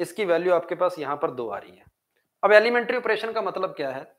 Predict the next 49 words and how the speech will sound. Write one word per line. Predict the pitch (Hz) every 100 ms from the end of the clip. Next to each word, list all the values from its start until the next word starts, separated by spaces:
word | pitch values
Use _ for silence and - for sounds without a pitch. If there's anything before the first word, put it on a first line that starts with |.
| _ _ _ -
आप | 240 240 240
किसी | 226 277 269
भी | 277
रो | 240 208 240
या | 247 240
कॉलम | 240 185 175 180 180
को | 196 131 - - _ - _ _
किसी | 226 220 262
भी | 247 254
दूसरी | 170 208 214 254 254
रो | 196 208
या | 226 226
कॉलम | - 185 185 180
के | 190
साथ | 170 165 170 165
आपस | 156 160 160
में | 151 143 _ _ _ -
कोई | 233 240
भी | 220
रिलेशन | 175 165 170 156
कर | 135
सकते | - 120 -
हो | 117
उसका, | 110 - 104 _ _ -
मतलब | 143 147 156
आप | 147
उनको | 147 147 139
इंटरचेंज | 135 160 156 156
भी | 156
कर | 165 151
सकते | 151 147 -
हो, | 156 151 156 - 185
इंटरचेंज | 185 226 226
नहीं | 226
करना, | 196 185 185
सॉरी, | 180 190 _ _ -
आप | 175
प्लस | 214 233 233
भी | 220
कर | 190
सकते | - - 202
हो, | 180
माइनस | 160 180 175
भी | 170
कर | 160
सकते | - - 170
हो, |
वगैरह | 131 120 113
वगैरह। | 104 98